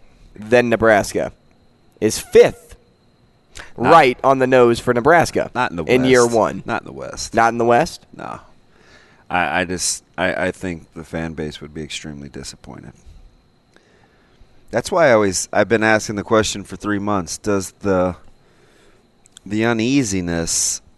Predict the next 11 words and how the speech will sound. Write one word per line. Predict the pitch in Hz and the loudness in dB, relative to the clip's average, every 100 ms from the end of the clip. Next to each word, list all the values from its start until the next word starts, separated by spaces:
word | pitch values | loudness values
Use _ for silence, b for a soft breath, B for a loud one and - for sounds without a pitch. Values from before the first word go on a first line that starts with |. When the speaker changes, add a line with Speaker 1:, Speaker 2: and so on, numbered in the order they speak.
| - | -6
Speaker 2:
in | 107 104 92 | -4 -2 -4
the | 87 | -6
West | 80 101 92 78 - - | 2 4 4 2 -8 -12
with | 85 92 - - | -8 -8 -8 -6
all | 98 107 | 0 0
the | 98 98 | 0 -4
new | 98 95 | -6 -6
faces | - 95 92 90 80 | -4 -4 -4 -8 -10
and | 85 | -10
new | 87 | -10
places | - 101 92 - 82 80 | -8 -6 -6 -8 -12 -12